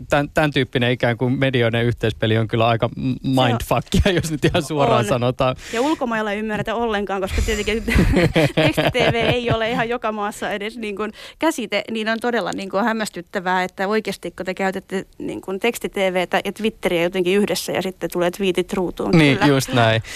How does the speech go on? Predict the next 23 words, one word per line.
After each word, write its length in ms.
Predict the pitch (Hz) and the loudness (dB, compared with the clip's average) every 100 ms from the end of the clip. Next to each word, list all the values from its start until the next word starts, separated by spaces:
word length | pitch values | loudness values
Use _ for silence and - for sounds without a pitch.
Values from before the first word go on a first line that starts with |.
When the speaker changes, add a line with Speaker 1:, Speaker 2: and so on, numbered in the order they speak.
| - 233 | -8 0
Speaker 2:
Mm. 80 | |
Speaker 1:
Hei, 260 | 208 208 185 | 2 4 2
tota, 320 | 226 226 214 - | 0 2 0 0
mun 140 | 226 | 0
täytyy 260 | 247 240 208 | 0 2 2
vielä 140 | 190 | 2
kysyä 380 | 180 196 190 156 - - | 2 2 2 2 0 0
teiltä, 280 | 151 143 - | 2 0 0
Miika 440 | 156 165 - 127 - | 2 2 2 0 2
ja 200 | 127 - | 0 2
Iida, 440 | 147 143 131 117 - - | 2 4 4 0 -2 -2
tästä, 440 | 113 - 120 117 - 120 | -2 2 2 2 0 -2
tota, 300 | 123 - 123 123 | 0 2 0 2
jo 120 | 127 | 2
mainitusta 600 | 135 131 123 - - 117 - | 2 2 0 -2 0 -2 -2
raha-asiasta 840 | 131 123 120 113 104 110 101 - | -2 0 2 2 2 2 0 2
ja 80 | 113 | 0
sit 160 | 110 - | 2 0
taas 180 | 117 - | 0 2
toisaalta 440 | 123 117 110 110 - | 2 2 2 0 0
tästä, 300 | 117 - 113 | 0 0 -2
kuinka, 440 | 110 107 - 110 - - - | -2 -2 0 -2 -2 -16 -18
ö, 140 | - | -2